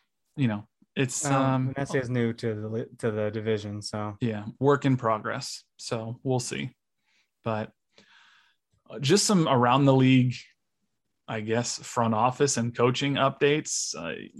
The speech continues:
Speaker 1: R S L's coach, this was weird. Freddie Juarez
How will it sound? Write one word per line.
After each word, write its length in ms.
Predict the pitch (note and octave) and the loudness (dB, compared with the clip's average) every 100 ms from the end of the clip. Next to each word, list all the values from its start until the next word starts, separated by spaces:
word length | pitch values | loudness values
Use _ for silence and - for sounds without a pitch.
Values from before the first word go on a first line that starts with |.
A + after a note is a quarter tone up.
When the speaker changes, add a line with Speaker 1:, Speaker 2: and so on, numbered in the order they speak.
| - | -16
Speaker 1:
R 220 | - B2+ D#3 | 0 4 6
S 180 | C3 | 4
L's 460 | B2 B2 C#3+ C#3 - | 4 6 4 2 -2
coach, 460 | - C3+ C#3+ - - | 0 2 2 0 -4
this 160 | C3 | -2
was 120 | C3 A2 | -2 -2
weird. 380 | A#2+ A#2+ A#2+ - | -2 0 -2 -2
Freddie 220 | C3+ B2 | 0 2
Juarez 680 | A2+ A2+ A#2+ B2+ B2 - | 2 4 4 2 0 -4